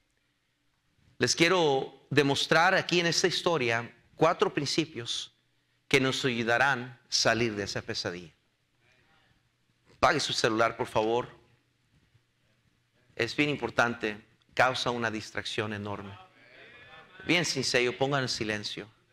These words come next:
Cuando despertamos a una pesadilla, número uno,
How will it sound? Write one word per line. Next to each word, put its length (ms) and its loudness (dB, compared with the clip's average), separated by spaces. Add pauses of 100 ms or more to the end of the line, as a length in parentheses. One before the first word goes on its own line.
(2000)
Cuando 260 4
despertamos 1000 2
a 80 4
una 320 2
pesadilla, 600 0 (920)
número 320 4
uno, 480 0